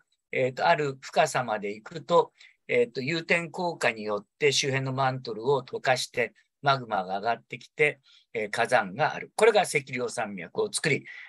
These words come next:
この積量山脈が季節風や、を受け止めることで雨の恵みと同時に、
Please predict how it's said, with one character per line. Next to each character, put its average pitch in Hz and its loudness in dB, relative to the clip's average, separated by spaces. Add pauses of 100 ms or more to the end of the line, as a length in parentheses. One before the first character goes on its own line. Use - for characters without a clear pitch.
(120)
こ - 0
の 160 4
積 156 0
量 151 8
山 143 4
脈 131 -2
が 160 6
季 - -2
節 139 -2
風 120 -6
や、 135 6 (260)
を 160 6
受 131 2
け 131 -2
止 - -2
め 123 2
る 104 -8
こ 120 -8
と 170 0
で 117 6
雨 117 0
の 101 -6
恵 98 -6 (120)
み 135 -2 (100)
と 185 6
同 165 6
時 117 -2
に、 156 2